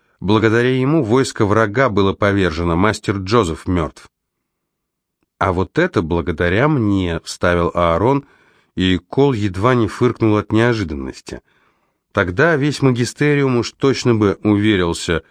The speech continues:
что Силия была права насчёт него. «Это обман», не сдалась Селия. «Я знаю, что это обман, даже если вы все слишком тупы, чтобы это понять». С этими словами она развернулась и выбежала из столовой.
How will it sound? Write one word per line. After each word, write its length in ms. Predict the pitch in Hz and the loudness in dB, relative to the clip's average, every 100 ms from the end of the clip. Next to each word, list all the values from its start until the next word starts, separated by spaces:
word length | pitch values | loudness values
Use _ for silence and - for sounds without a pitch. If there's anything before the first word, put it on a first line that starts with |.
| _ - | _ -20
что 240 | - 95 | -6 -6
Силия 360 | - 98 82 80 | -2 -2 0 0
была 240 | 85 85 | 2 0
права 380 | - 104 95 82 | 2 2 2 0
насчёт 460 | 82 - - 80 87 | -4 -6 -6 -6 -4
него. 340 | 80 76 73 _ _ _ _ _ _ _ _ _ - | -4 -4 -8 _ _ _ _ _ _ _ _ _ -12
«Это 320 | 92 95 123 135 | -8 -2 0 0
обман», 580 | 165 185 175 104 71 - _ _ _ | 0 0 0 -2 -6 -14 _ _ _
не 140 | 98 92 | -2 0
сдалась 360 | 85 92 85 | 0 0 0
Селия. 520 | - - 95 73 65 - _ _ _ _ - | -4 -4 -4 -4 -8 -12 _ _ _ _ -4
«Я 180 | 101 131 | 0 0
знаю, 380 | 120 170 139 92 | 2 0 0 -4
что 180 | - | 0
это 200 | 98 87 - | 0 0 -2
обман, 600 | 117 117 143 143 76 - _ _ _ - | -2 0 0 0 -2 -8 _ _ _ -10
даже 280 | - 123 135 | -2 0 0
если 300 | 143 135 147 | 0 -2 0
вы 140 | 151 | -2
все 220 | 135 160 143 | -2 -2 -2
слишком 500 | 156 135 - 139 117 | -2 -2 0 0 0
тупы, 540 | - 160 - 180 120 | -4 -4 -2 0 0
чтобы 300 | - 101 90 | 0 -2 -2
это 160 | 87 90 | -2 -2
понять». 580 | - 98 92 73 - _ _ _ _ _ _ | 0 0 0 -2 -8 _ _ _ _ _ _
С 120 | - | -10
этими 240 | 90 101 98 | -6 0 0
словами 440 | - 104 117 107 | 0 2 2 2
она 180 | 101 98 | 0 0
развернулась 800 | 95 85 104 101 131 123 - 92 | -2 0 0 2 2 0 -2 -2
и 60 | |
выбежала 480 | 85 101 95 82 90 | 0 0 0 0 0
из 160 | 85 - | 0 -4
столовой. 580 | - 95 80 67 65 | -2 -2 0 -4 -8